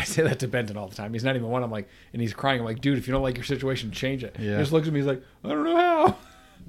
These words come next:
Speaker 2: <laughs>
Speaker 1: Yeah, we talked, we talked to him a bunch about that. We're always,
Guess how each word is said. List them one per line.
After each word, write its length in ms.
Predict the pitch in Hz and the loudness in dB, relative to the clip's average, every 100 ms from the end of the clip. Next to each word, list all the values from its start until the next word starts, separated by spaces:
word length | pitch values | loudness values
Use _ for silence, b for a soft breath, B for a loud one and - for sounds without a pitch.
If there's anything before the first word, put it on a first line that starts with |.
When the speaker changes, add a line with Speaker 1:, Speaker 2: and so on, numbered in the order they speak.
| - - - B B B 143 110 | -18 -20 -16 B B B -4 -4
Speaker 2:
<laughs> 80 | - | -4
Speaker 1:
Yeah, 460 | 113 107 104 107 | 0 2 2 2
we 180 | 107 120 | 2 2
talked, 380 | 120 127 123 95 | 6 6 6 2
we 160 | 120 | -2
talked 300 | 117 123 117 117 | 0 0 0 0
to 60 | |
him 160 | 113 110 | -2 0
a 80 | 107 | 0
bunch 420 | 104 107 104 - | 2 2 2 -4
about 380 | 101 101 101 101 | -6 0 0 0
that. 300 | 107 101 101 - _ - B B B B B | 2 2 0 -6 _ -20 B B B B B
We're 140 | 107 104 | 0 2
always, 300 | 101 95 | 4 2